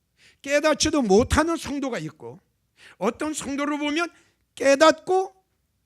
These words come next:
깨닫지 못하는 성도가 있고 두 번째는 깨달아, 깨달았는데 회개하지 않는 성도가 있고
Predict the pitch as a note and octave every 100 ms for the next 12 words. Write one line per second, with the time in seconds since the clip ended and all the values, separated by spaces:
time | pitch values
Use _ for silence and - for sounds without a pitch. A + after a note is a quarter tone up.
0 | _ _ _ _ _ - C#4 C#4 D4 C#4+
1 | A3 A3+ B3+ D4+ D4+ - C4+ C4 C4 B3
2 | - F4+ G4 _ _ _ A#3 C4+ B3+ C#4
3 | D#4 D#4+ _ - D#4+ D#4+ E4 D#4+ D#4 _
4 | - D#4 D#4+ D#4+ D#4 D4 D4+ F#4 F#4 _
5 | _ _ - - D#4 E4+ F4 C#4 C4+ A3+
6 | G3+ D#3+ D#3 C#3 A#2 G2+ _ -